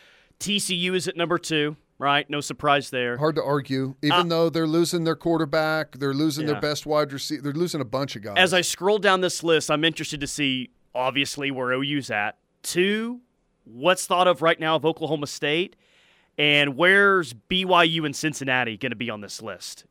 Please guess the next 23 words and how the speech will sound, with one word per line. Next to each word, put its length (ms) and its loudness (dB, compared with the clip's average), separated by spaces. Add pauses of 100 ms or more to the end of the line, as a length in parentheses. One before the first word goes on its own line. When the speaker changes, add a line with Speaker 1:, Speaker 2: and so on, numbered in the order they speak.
Speaker 2:
Oh, 80 -6
yeah, 340 -2
I 160 -8
forgot 400 -6
about 280 -8
that. 180 -14
Speaker 1:
Three, 600 4
Speaker 2:
<laughs> 40 -20
Speaker 1:
three 420 4
is 140 0
Kansas 460 0
State, 460 2 (220)
okay? 460 2
Speaker 2:
Yeah, 220 0 (180)
fair 220 0
enough. 160 2
Speaker 1:
And 400 4
here's, 420 0
here's 260 0
O 100 2
U 200 -4
at 60 -10
four. 320 -16